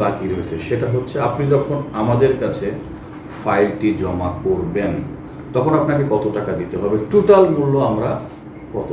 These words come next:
নিচ্ছি। টোটাল মূল্য নিচ্ছি আমরা সাত লক্ষ পঞ্চাশ হাজার টাকা। যখন আপনি আমাদের কাছে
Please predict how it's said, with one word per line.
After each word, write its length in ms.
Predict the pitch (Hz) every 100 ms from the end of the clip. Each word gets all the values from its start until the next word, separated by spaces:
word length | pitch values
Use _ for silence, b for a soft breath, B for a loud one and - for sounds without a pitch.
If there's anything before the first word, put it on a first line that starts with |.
| 80
নিচ্ছি। 280 | 76 - - -
টোটাল 240 | 165 175 165
মূল্য 140 | 160 160
নিচ্ছি 180 | 160 - 160
আমরা 160 | 151 156 - - - - - - -
সাত 180 | 107 92
লক্ষ 200 | 101 - - -
পঞ্চাশ 260 | 90 85 95
হাজার 200 | 107 127 143
টাকা। 180 | 139 139 - - - - - - - -
যখন 200 | 135 175 180
আপনি 140 | 175 180
আমাদের 200 | 147 139 143
কাছে 180 | 139